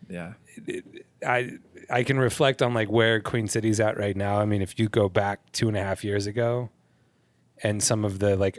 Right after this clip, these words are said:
Speaker 2: early accounts that we were trying to get, or, you know, being in that position of, like, it's always a,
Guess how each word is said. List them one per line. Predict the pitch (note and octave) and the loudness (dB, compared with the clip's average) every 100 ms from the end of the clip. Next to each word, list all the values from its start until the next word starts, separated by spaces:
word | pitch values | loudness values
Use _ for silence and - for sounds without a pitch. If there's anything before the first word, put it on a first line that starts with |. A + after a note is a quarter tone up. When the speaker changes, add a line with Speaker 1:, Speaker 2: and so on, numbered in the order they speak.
| - | -2
Speaker 2:
early | A2 G#2+ | 0 0
accounts | F#2+ - A2 G#2+ - | -4 -4 -4 -4 -6
that | G#2 | -4
we | |
were | G2+ | -4
trying | F#2 G#2 F#2+ | -4 -4 -4
to | |
get, | F#2+ A2 A#2+ A2 - | -4 -2 0 -2 -2
or, | G#2 G2 G2 F#2+ | 2 2 2 -2
you | F2+ A2+ | -4 -6
know, | G#2 | -6
being | F#2 G#2+ G#2 | -4 -4 -2
in | G2+ | -2
that | G2 | -4
position | - G#2 G#2 - G2+ | -6 -4 -2 -2 -4
of, | F#2+ F#2 | -6 -4
like, | F#2 F2 - _ _ _ _ _ _ _ - _ - | -6 -6 -14 _ _ _ _ _ _ _ -20 _ -18
it's | - C3 B2+ | -10 -4 0
always | C3+ D3 D3 | 4 4 4
a, | B2 | 0